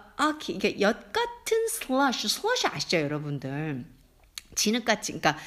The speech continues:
우리 뭐 편의점 같은 데 가면 여름에 슬러시 같은 거 팔잖아요. 그렇게 같이 그런 텍스처에, 근데 앞에 어키야, 썩키야, 어키야. 그래서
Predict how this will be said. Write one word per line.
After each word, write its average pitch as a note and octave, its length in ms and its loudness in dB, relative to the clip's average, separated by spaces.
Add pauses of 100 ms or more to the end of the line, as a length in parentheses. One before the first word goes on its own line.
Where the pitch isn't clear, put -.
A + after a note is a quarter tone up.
(280)
우리 G3 240 0
뭐 - 160 -2
편의점 A#4+ 340 -2
같은 A#4 140 -2
데 F#4 60 0
가면 F#3+ 420 0
여름에 A3+ 320 0
슬러시 A4 320 -2
같은 A#4+ 160 -6
거 F4+ 60 0
팔잖아요. G#3+ 800 -4
그렇게 B3 180 0
같이 - 300 -2
그런 D4+ 320 2
텍스처에, A3 720 0 (340)
근데 D#4 400 2 (160)
앞에 - 500 0
어키야, F3 680 2
썩키야, - 560 -2
어키야. F#3 480 0
그래서 E3 260 -2